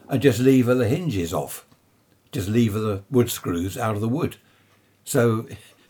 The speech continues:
<laughs> really shed doors, sheds aren't at all secure, no matter how many padlocks you have on them.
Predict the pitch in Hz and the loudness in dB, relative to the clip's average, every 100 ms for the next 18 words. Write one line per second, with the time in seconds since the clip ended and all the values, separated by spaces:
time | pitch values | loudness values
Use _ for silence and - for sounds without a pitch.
0 | - 131 - - - - - 131 151 120 | -6 -6 -6 -14 -20 -20 0 6 6 6
1 | 92 87 - 131 107 135 117 95 98 - | 2 -2 0 0 0 2 2 0 -6 -8
2 | - 165 131 87 - - 139 131 123 151 | -4 -2 -2 -4 -12 -8 -6 -4 -4 -8
3 | - 104 - 131 117 95 98 - - 110 | -10 -8 -2 -2 -2 -6 -8 -8 -6 -6
4 | 104 76 80 - - - 113 110 107 123 | -4 -4 -6 -14 -12 -6 -4 -2 -2 0
5 | 117 98 - 98 98 80 - - 95 82 | -2 -2 -2 -2 0 -4 -6 -10 -8 -8
6 | 78 76 80 73 | -6 -6 -6 -8